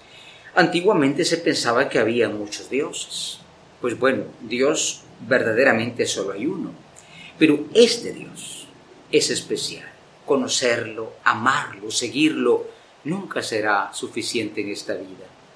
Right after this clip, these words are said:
Eso sí, podemos crearnos pequeños y falsos dioses. Dioses que no nos den la vida, dioses que no nos den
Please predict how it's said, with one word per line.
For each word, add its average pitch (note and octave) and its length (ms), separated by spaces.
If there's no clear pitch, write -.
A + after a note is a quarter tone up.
Eso G#3+ 240
sí, F#3+ 260
podemos D#3+ 440
crearnos C3+ 600
pequeños A2 800
y C3+ 80
falsos G#2+ 580
dioses. - 640
Dioses D3 560
que C3+ 120
no C3+ 120
nos C3 200
den B2+ 240
la G#2+ 120
vida, C#3 580
dioses B2 560
que B2 120
no A#2+ 140
nos A#2+ 260
den A#2+ 480